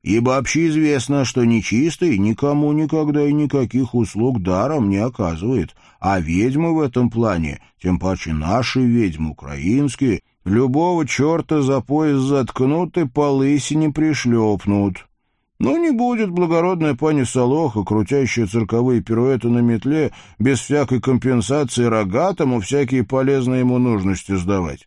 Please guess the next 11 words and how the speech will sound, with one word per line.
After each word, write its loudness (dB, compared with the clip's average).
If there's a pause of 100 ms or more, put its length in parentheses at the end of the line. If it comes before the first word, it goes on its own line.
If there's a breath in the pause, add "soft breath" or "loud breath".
(360)
А -2
стало -2
быть, -2
ещё -2
предстоит -2
выяснить, -2
кто -2
кого -2
держит -6
на -2
крючке. -6